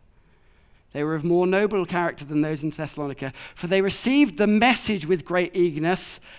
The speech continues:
and examined the scriptures every day to see if what Paul said was true." They wanted it to be true, but they needed to know it was.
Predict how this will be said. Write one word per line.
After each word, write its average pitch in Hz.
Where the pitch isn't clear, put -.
and 185
examined 196
the 202
scriptures -
every 185
day 160
to 160
see 165
if 165
what 160
Paul 147
said 135
was 131
true." 175
They 262
wanted 247
it 262
to 185
be 202
true, 262
but 240
they 254
needed 254
to 240
know 240
it 262
was. 285